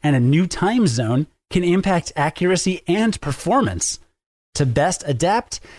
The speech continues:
the researchers suggest getting to your new location as far in advance as possible and resting up before it's game time.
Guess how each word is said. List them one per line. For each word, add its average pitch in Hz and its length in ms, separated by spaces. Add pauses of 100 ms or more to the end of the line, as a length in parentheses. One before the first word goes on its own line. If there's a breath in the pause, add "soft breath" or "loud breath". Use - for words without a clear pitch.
(140 loud breath)
the 156 80
researchers 208 640
suggest 151 480
getting 160 280
to 156 120
your 143 140
new 147 180
location 170 640
as 165 240
far 151 400
in 180 60
advance 151 400
as 135 120
possible 175 640 (300 loud breath)
and 143 240
resting 170 420
up 151 320
before 147 760 (160)
it's 131 220
game 151 400
time. - 400